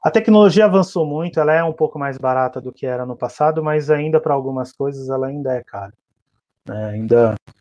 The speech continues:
mas seria ótimo, assim, ter o preço igual dinâmico, assim, é maravilha. Ferramentas pra fazer, conhecimento temos. A única coisa que é briga aí é o, é o custo e o poder de processamento,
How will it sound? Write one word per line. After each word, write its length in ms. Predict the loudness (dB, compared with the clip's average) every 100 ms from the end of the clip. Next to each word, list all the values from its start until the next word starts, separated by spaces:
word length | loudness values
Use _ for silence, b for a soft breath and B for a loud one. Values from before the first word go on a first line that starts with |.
| _ _ 0
mas 240 | 2 2
seria 680 | 4 4 6 6 6 2 -2 -2
ótimo, 460 | 0 0 -2 -16
assim, 320 | -20 -18 -18 -16
ter 100 | -14
o 80 | -14
preço 320 | -12 -12 -12 -10
igual 440 | -4 -2 -2 -6 _ -12
dinâmico, 560 | -6 -4 -2 -4 -4
assim, 320 | -8 -8 -10
é 220 | -6 -6 -6
maravilha. 600 | -6 -6 -6 -8 -10 -14 _ _ _ _ _ _ -2
Ferramentas 720 | 2 4 2 2 0 0 0
pra 160 | 0 -4
fazer, 540 | -2 -6 -2 0 0
conhecimento 640 | -2 -10 -10 -10 -8 -8 -8
temos. 320 | -6 -6 -6
A 80 | -6
única 280 | -4 -2 -2
coisa 360 | 4 4 4
que 120 | -2 -4
é 80 |
briga 440 | -4 -4 -4 0 0
aí 240 | 0 0
é 100 | 0
o, 240 | -2 -4 -8 _ _ _ _ _ _
é 60 | -4
o 80 | -4
custo 400 | -2 -2 -2 -2
e 40 |
o 40 |
poder 240 | 2 4 4
de 100 | 2
processamento, 760 | -4 -4 -6 -6 -6 -8 -10